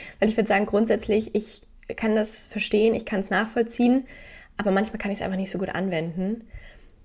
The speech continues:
Und vielleicht ist es daher auch gar nicht so schlecht, wenn ich den, in den Studiengang jetzt nicht reinkomme, weil ich da den ganzen Mathe-Teil nochmal machen müsste. Und, äh, sonst hab ich das jetzt halt schon <laughs> erledigt.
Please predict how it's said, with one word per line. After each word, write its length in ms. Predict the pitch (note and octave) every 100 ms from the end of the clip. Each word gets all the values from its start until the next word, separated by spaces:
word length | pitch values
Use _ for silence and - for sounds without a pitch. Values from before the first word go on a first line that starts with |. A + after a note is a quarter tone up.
| - -
Und 520 | G3 G3 G3+ F#3+ F#3+
vielleicht 320 | - A3 A3 A3
ist 120 | -
es 80 | G3
daher 260 | F#3+ F3
auch 40 | F3+
gar 120 | F3+
nicht 120 | F#3
so 80 | -
schlecht, 380 | - F#3 G3+ -
wenn 120 | E3+
ich 120 | F3+
den, 460 | E3+ D#3+ E3 D#3 - -
in 360 | E3 - - F3+
den 120 | E3+
Studiengang 400 | - F3+ D3+ C#3
jetzt 160 | D3 G#3
nicht 200 | A3 F3+
reinkomme, 300 | F3 F#3 E3
weil 60 |
ich 40 | -
da 120 | D#3+
den 100 | D#3+
ganzen 220 | E3+ F#3
Mathe-Teil 340 | E3 - E3+
nochmal 320 | D#3 E3 F#3 G#3+
machen 260 | F#3+ G3
müsste. 400 | F#3 F#3 E3+ F#3 - - - - - -
Und, 460 | E3+ E3+ E3 E3 -
äh, 160 | E3 D#3+
sonst 180 | E3 E3+
hab 100 | E3+
ich 60 |
das 100 | D#3+
jetzt 140 | E3 F#3
halt 120 | D#3+
schon 120 | F3+
<laughs> 20 |
erledigt. 680 | E3 F3+ G#3 A3 A#3+ A#3